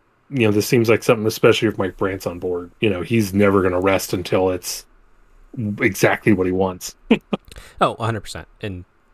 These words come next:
Speaker 2: it's gonna be great. So, so we just hope everyone keeps supporting it, coming out.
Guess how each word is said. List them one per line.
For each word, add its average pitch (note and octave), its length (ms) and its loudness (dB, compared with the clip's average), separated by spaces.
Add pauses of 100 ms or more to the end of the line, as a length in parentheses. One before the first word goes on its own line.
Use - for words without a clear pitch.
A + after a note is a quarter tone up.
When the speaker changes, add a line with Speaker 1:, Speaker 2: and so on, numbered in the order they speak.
(200)
Speaker 2:
it's - 160 -12
gonna F#2+ 120 -8
be F#2 80 -10
great. E2 220 -12 (440)
So, F2 300 -10 (600)
so - 160 -2 (320)
we C#3 140 -4
just A2+ 160 -6
hope B2+ 160 2
everyone A#2 260 0
keeps - 240 -10
supporting A#2+ 360 -4
it, A#2+ 120 -6
coming A2 260 -6
out. A#2 260 -2